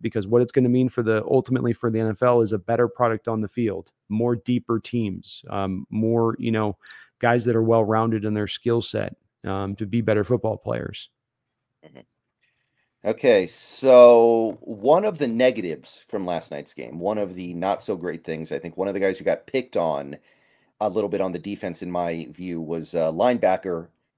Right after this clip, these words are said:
Speaker 2: Patrick O'Connell. Now, the good news is he's, like, the ninth string linebacker. He's not making this team.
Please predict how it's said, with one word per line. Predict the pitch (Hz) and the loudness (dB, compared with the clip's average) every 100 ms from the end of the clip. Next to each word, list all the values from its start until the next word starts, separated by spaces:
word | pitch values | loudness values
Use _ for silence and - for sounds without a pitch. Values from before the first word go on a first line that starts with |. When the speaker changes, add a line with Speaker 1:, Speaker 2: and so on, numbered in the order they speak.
| - | -4
Speaker 2:
Patrick | 131 - 104 | -2 -2 -4
O'Connell. | 95 - 87 78 82 | -6 -4 -4 -2 -4
Now, | 90 87 | -4 -6
the | |
good | 92 104 | -6 -6
news | 95 85 82 | -6 -8 -8
is | 82 80 - | -8 -8 -12
he's, | 92 85 82 76 | -12 -10 -10 -8
like, | 82 82 | -6 -6
the | 85 | -8
ninth | 78 85 - | -8 -8 -10
string | - 82 | -12 -8
linebacker. | 78 76 71 73 76 | -6 -4 -4 -4 -6
He's | 73 | -10
not | 78 71 | -8 -8
making | 78 76 71 | -8 -10 -12
this | - | -12
team. | - 73 69 | -12 -12 -12